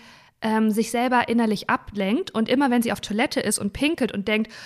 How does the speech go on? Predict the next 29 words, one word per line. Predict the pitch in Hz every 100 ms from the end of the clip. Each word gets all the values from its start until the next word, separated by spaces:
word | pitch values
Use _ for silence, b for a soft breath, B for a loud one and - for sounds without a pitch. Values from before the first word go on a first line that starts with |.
| B B
„Krass, | - 262 294 -
ich | - -
nehme | 226
ihr | 226 311
grad | 302
die | 311
Privatsphäre | - 277 233 240 - 254 240 220
und | - 311 -
mir | 254 254 254 -
und | 220
das | 196
ist | -
irgendwie | 294 294
unangenehm“, | - 277 254 226 214 214 247 269 B B B -
dass | 233 233
man | 254 240 - _ _ _
was | 214 233 -
ganz | 240 285
anderes | - 240 247 190 -
denkt, | 185 185
sich | 214
irgendwie | 226 247
so | 220
eine |
komplizierte | 240 247 233 240 254 254
Matheaufgabe | 233 247 254 196 - 196 185 185
oder | 185 185
so | 170
überlegt, | 180 180 180 175 202 302